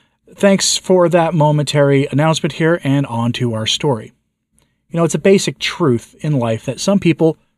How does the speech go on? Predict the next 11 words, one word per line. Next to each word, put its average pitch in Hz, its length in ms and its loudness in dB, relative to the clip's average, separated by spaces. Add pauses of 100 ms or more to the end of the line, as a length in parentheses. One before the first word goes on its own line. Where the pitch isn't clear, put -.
(180)
frankly, 131 400 -2
are 131 120 4
unable 156 600 0 (240)
to 151 280 -4 (120)
hide 139 380 -2
the 143 100 -6
contempt 127 440 -6
they 117 100 -6
have 107 180 -14
for 127 140 -2
others, 135 280 -4